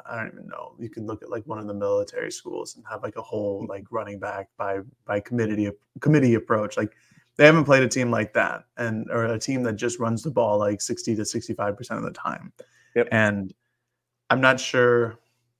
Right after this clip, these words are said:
Speaker 1: what that would look like, 'cause there's some success against the run. There's also not a lot of success against the run. Like, their rush defense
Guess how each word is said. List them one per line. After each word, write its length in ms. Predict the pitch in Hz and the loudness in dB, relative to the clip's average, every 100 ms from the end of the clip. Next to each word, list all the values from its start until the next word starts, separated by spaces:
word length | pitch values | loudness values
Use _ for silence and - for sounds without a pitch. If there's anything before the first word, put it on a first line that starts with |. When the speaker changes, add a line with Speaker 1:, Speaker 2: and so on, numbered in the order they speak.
| _ _ _ _ _ _ _ | _ _ _ _ _ _ _
Speaker 1:
what 340 | - 104 117 | -4 2 4
that 140 | - 131 | 4 2
would 120 | 139 | 2
look 260 | 143 143 147 | 0 -2 0
like, 320 | 143 147 - - | 0 -2 -6 -8
'cause 180 | 123 117 | -6 0
there's 260 | 123 120 | 0 0
some 180 | 160 160 | 0 0
success 500 | - 156 - 139 139 | 0 -2 0 0 0
against 260 | 131 131 120 | -4 -6 -6
the 80 | 120 | -4
run. 320 | 123 120 117 | -4 -4 -4
There's 160 | 107 | -4
also 240 | 117 - 117 | -4 -4 -4
not 340 | 110 107 104 | 0 2 2
a 60 | 98 | 2
lot 220 | 101 113 | 4 4
of 80 | 110 | 2
success 400 | 123 - 113 - | -4 -4 -6 -6
against 260 | 113 107 | -6 -6
the 80 | - | -6
run. 320 | 104 110 107 | -4 -2 -2
Like, 240 | 104 101 - _ _ _ _ _ 110 | -4 -6 -8 _ _ _ _ _ -2
their 100 | 113 | 2
rush 220 | 110 107 | 2 2
defense 480 | 123 110 110 104 | -2 -2 -2 -4